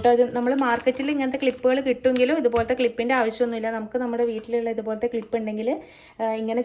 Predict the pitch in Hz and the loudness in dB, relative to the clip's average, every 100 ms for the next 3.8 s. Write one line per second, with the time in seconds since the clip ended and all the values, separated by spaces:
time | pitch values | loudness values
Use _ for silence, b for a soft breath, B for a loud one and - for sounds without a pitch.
0 | 240 214 220 220 202 294 262 262 302 294 | 2 2 0 -2 0 0 0 2 2 2
1 | 294 269 262 262 269 262 262 254 277 262 | 2 0 2 2 2 2 0 0 2 6
2 | 247 247 277 285 262 254 247 247 220 240 | 8 6 4 2 4 4 4 0 2 2
3 | 226 220 214 220 240 240 233 269 | 2 2 2 0 -2 -2 -2 0